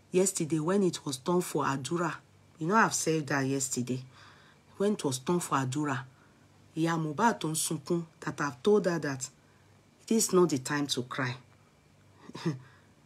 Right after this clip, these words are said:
The lie alone she told before, before be-, being realistic and being truthful,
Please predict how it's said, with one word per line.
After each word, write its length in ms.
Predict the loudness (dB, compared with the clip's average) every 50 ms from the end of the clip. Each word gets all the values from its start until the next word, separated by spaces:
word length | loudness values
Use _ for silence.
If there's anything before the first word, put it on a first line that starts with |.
| _ _ _
The 160 | 0 4 4 4
lie 280 | 6 8 10 12 12 12
alone 420 | 12 12 10 10 10 10 8 8
she 200 | 8 6 2 0
told 520 | -2 -4 0 0 0 2 0 -2 -4 -6 -8 -10 _ _ _ _ _ -20 _ _ _ _ -8
before, 440 | -6 -4 -4 0 2 0 0 0 -2 -12 -20 _ _ _ _ _ _ _ _ _ _ _ _ _ _ _ _ _
before 380 | -8 -6 -2 2 4 4 4 2 0 -8 -20 -20 _ _ -20 -20 -20 _ _ _ _ _ -20 -8 -2
be-, 140 | 0 0 0 -2 -8 -20 -20 _ _ 4
being 220 | 8 10 12 12 12
realistic 680 | 10 10 8 6 6 4 2 2 2 2 2 0 0 0
and 140 | -2 -2 0
being 180 | 2 2 2 2
truthful, 500 | 0 0 0 0 0 -2 -8 -8 -8